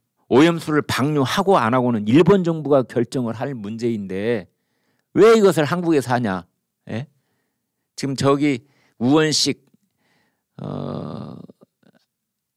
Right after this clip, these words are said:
뭡니까? 그 옆에 이재명 대표도 앉아 있네요. 지금 우리 정부의 입장은 이겁니다.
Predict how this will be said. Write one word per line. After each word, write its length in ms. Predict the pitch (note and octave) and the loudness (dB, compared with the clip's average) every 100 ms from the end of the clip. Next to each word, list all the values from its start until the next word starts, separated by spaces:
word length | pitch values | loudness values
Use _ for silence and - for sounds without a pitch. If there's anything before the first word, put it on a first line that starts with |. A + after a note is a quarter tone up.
| _ - | _ -6
뭡니까? 600 | A#2+ B2 B2 A#2+ G#2 - - - - _ _ _ _ | -2 -2 -2 -2 -2 -6 -14 -20 -20 _ _ _ _
그 180 | - C3+ | -2 2
옆에 320 | C3+ - D#3 | 2 4 2
이재명 640 | C3 B2 C#3+ D#3 F3+ D#3 C3+ | 2 0 0 4 2 2 0
대표도 340 | B2+ C#3 A#2 | -2 0 -2
앉아 300 | G2 G#2+ A2 | -2 -2 -4
있네요. 480 | G2 G2+ F#2+ F2+ - _ _ _ _ _ _ _ _ _ _ _ _ _ _ _ _ _ _ _ _ _ _ _ _ - | -4 -8 -12 -16 -20 _ _ _ _ _ _ _ _ _ _ _ _ _ _ _ _ _ _ _ _ _ _ _ _ 0
지금 240 | F3+ D3+ | 2 4
우리 220 | C3+ F#3+ | 4 2
정부의 540 | - C3 D#3+ D#3+ F3 E3 | 2 0 0 2 2 2
입장은 880 | B2+ - - C#3 B2+ A2 G#2+ A#2+ - | 0 -4 -2 0 0 0 0 -2 -4
이겁니다. 720 | A2+ A#2+ D3 A#2+ G2+ B2+ F2+ | -2 2 2 2 0 -2 -6